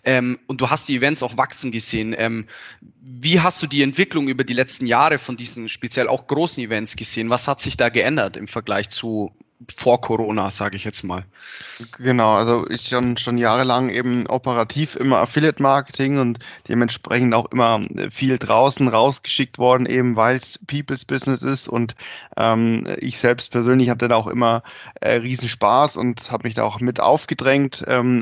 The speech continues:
Speaker 2: mitzufahren, eigentlich jetzt, äh, egal ob klein, groß, ähm, natürlich bei groß auch mit den ganzen Side-Events et cetera. Äh, auf die Frage bin ich tatsächlich ein bisschen,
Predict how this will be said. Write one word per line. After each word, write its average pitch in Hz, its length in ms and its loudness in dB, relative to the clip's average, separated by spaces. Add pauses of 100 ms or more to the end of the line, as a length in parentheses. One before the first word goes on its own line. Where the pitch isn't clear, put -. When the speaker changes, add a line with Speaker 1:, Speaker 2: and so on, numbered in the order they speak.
Speaker 2:
mitzufahren, 135 840 0
eigentlich 117 460 -2
jetzt, - 380 -6
äh, 110 640 2
egal 110 440 2
ob 113 140 -6
klein, 113 320 2
groß, 131 640 -2
ähm, 123 400 0 (400)
natürlich 110 260 -2
bei 117 160 2
groß 120 380 -2
auch 110 180 2
mit 131 180 0
den 120 120 -2
ganzen 120 320 0
Side-Events 120 720 0
et 117 140 -6
cetera. 127 520 2 (440)
Äh, 117 260 4
auf - 160 0
die 165 140 -4
Frage 156 260 4
bin 156 100 -4
ich 156 80 -8
tatsächlich 160 300 -4
ein 147 40 -6
bisschen, 139 340 -2